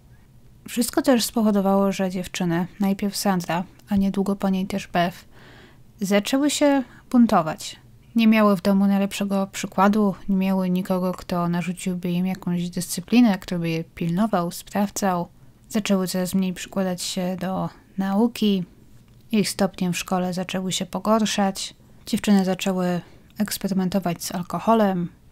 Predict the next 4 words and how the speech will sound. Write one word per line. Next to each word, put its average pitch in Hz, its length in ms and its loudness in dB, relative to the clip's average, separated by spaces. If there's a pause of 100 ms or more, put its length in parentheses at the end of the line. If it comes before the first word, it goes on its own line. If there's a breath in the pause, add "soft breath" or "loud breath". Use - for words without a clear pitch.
(360)
imprezami, 190 720 4
chłopakami, 180 840 0 (140)
wszystkim 220 420 2
tym, 208 320 2